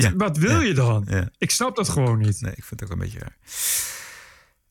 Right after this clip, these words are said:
Speaker 1: Anyways, we, dit zijn de regels en we gaan kijken wat er van komt. Nee, vandaag stond er een
Speaker 2: Ja.
Speaker 1: interview in de Volkskrant met een, eh, nieuw soort officier van justitie.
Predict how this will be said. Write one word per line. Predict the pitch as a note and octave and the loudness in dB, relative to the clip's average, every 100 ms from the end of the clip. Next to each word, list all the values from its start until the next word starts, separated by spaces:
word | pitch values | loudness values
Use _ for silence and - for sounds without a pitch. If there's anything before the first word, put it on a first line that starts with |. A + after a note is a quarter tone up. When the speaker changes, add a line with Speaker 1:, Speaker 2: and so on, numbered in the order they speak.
| _ | _
Speaker 1:
Anyways, | F3 E3 D#2 A1+ - | 0 2 0 -2 -2
we, | B2 C#3 C3+ C3 | 0 2 2 2
dit | D3 | 0
zijn | - C#3+ | 2 2
de | C3 | 2
regels | C3 C3 - A#2 - - | 2 0 0 0 -2 -2
en | G#2 A2 A2 A2 G#2+ G2+ G2 | 0 2 2 4 4 4 4
we | G2+ | 2
gaan | G2 | 0
kijken | F#2 E2+ E2 | 0 0 -2
wat | D#2+ | -4
er | E2 | -4
van | - - | -8 -2
komt. | D3 C#3 G2 - - - - - _ _ _ - - - - - _ | 2 4 4 0 -2 -6 -20 -20 _ _ _ -12 -10 -10 -14 -20 _
Nee, | - E2 | -2 -2
vandaag | - C3 G#3 G3+ | 0 0 2 2
stond | - G3 | 0 0
er | E3 | 2
een | |
Speaker 2:
Ja. | F3 | 4
Speaker 1:
interview | D#3+ F3+ F#3 | 4 4 2
in | F#3 | 2
de | D3+ | 4
Volkskrant | A#3+ C#4+ - C#3+ E3+ - | 4 2 2 2 0 0
met | E3+ | 2
een, | D#3 D3+ | 2 2
eh, | - D3 | 2 2
nieuw | D3+ F#3+ | 4 4
soort | D#3+ - F#3+ D#3+ - | 4 2 2 2 0
officier | - B2+ C3 E3 | 0 2 2 2
van | C#3 B2 | 2 2
justitie. | A2+ - F#3+ - B2 | 2 2 2 2 0